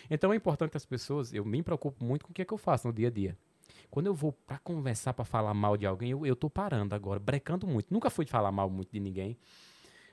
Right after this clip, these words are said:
mas hoje eu breco. A pessoa, "Ei, tu ficou sabendo que fulano não sei o que?" Eu digo, "Ô, meu querido,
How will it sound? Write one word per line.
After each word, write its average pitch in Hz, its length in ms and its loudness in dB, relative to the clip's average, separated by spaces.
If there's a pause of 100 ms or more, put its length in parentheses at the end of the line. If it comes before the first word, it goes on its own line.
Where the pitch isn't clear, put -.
mas 107 500 2
hoje 160 220 6
eu 170 40 8
breco. 104 460 6
A 101 80 -4
pessoa, 143 320 6
"Ei, 226 160 8
tu 196 140 0
ficou - 360 -2
sabendo 151 460 -2
que 147 100 -8
fulano 131 520 4
não 123 80 -2
sei 123 160 -8
o - 20 -14
que?" 120 100 -12
Eu 127 60 -6
digo, 117 240 -8
"Ô, 147 160 -4
meu 107 160 0
querido, 101 380 -2